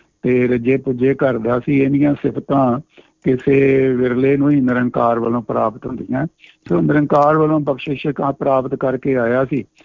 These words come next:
ਪਰ ਜੇ ਹੁਣ ਬ-, ਗੁਰਬਾਣੀ ਦੀ ਅਸੀਂ ਗੱਲ ਕਰੀਏ, ਗੁਰਬਾਣੀ ਤੇ ਵਿਸ਼ਵਾਸ, ਤਾਂ ਉਹ ਤੇ "ਜਿਨ ਤੁਮ ਭੇਜੇ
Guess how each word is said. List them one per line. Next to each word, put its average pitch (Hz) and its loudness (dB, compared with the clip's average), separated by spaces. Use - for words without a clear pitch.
ਪਰ 170 0
ਜੇ 190 0
ਹੁਣ 185 0
ਬ-, 147 0
ਗੁਰਬਾਣੀ 143 0
ਦੀ 160 2
ਅਸੀਂ 156 -2
ਗੱਲ 139 0
ਕਰੀਏ, 151 0
ਗੁਰਬਾਣੀ 127 0
ਤੇ 135 -2
ਵਿਸ਼ਵਾਸ, 123 -2
ਤਾਂ 156 0
ਉਹ 160 0
ਤੇ 151 -2
"ਜਿਨ 143 -2
ਤੁਮ 156 -4
ਭੇਜੇ 139 4